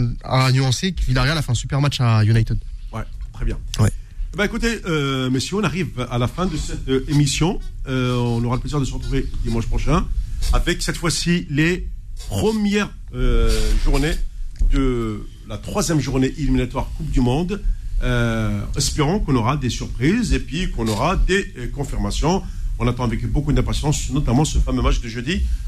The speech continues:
Speaker 2: entre l'Algérie et le Niger. Et puis on suivra bien sûr les matchs du Maroc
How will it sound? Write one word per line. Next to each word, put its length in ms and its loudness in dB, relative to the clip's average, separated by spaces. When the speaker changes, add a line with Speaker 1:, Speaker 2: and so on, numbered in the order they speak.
Speaker 2:
entre 260 -2
l'Algérie 560 -2
et 60 -4
le 100 2
Niger. 340 2
Et 40 0
puis 140 -4
on 40 -2
suivra 280 -2
bien 120 -4
sûr 260 0
les 80 2
matchs 220 2
du 100 0
Maroc 340 2